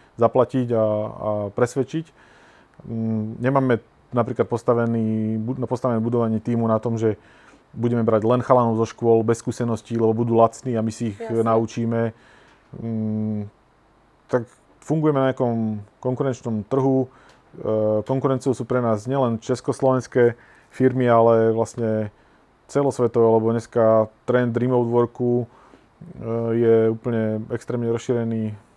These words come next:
Speaker 1: TopTal a rôzne portály ponúkajú,
Speaker 2: Mhm, mhm.
Speaker 1: ehm, sprostredkovanie práce, takže vlastne musíme sa biť, e, o ľudí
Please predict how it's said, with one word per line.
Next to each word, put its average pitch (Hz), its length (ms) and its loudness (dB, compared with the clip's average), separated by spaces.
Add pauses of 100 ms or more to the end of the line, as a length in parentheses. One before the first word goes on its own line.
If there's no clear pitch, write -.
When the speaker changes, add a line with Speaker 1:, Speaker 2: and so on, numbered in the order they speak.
(120)
Speaker 1:
TopTal 113 480 4
a 110 80 6
rôzne 117 320 0
portály 113 480 0
ponúkajú, 113 560 0 (280)
Speaker 2:
Mhm, 233 40 -10
mhm. 226 160 -8 (100)
Speaker 1:
ehm, 107 420 -2 (280)
sprostredkovanie 113 680 -4
práce, 110 360 -4
takže 107 440 -2 (240)
vlastne 117 320 -6
musíme 117 520 -6
sa - 240 -2
biť, 117 240 -2
e, - 880 -18 (240)
o 113 200 0 (520)
ľudí 117 560 -4